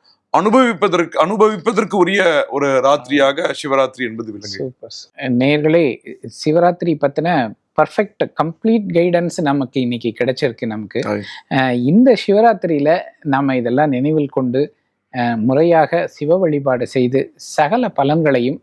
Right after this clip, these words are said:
Speaker 2: நாம அடைவோம். இந்த வீடியோ உங்களுக்கு பிடிச்சிருக்கும்னு நினைக்கிறேன். லைக் பண்ணுங்க, கமெண்ட் பண்ணுங்க. உங்களுக்கு ஏதாவது கேள்விகள் இருந்தா அதையும் மறக்காம கமெண்ட் பாக்ஸ்ல தெரிவிங்க. அஹ்,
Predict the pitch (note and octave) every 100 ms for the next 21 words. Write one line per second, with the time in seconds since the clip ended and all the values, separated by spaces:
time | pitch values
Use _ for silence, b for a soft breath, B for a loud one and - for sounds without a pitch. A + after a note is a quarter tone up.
0 | - B2 B2+ A#2 A2 C#3 C#3 A#3 B B
1 | B B - F#3 G#3+ A3+ A#3 G#3 F3 D#3
2 | C#3+ C#3 D3+ C#3+ C#3 B2+ A#2 A#2+ C#3+ -
3 | _ _ - A#2 C#3 E3 E3+ D#3 C#3+ C#3+
4 | B2 C3+ E3 D#3 C3+ B2 B2+ A2 D#3+ G#3+
5 | G#3 F3 G3 F#3 - G#3 A3+ G#3 F3 D3+
6 | D3 D3+ - D3 A#3 D#4+ B3 D#3 D#3 F#3+
7 | F3 F3 A#3+ b b _ - D3+ D3+ C#3+
8 | - C3+ A#2+ B2+ C#3 C3+ A#2 B2 - _
9 | _ _ _ A#2 A2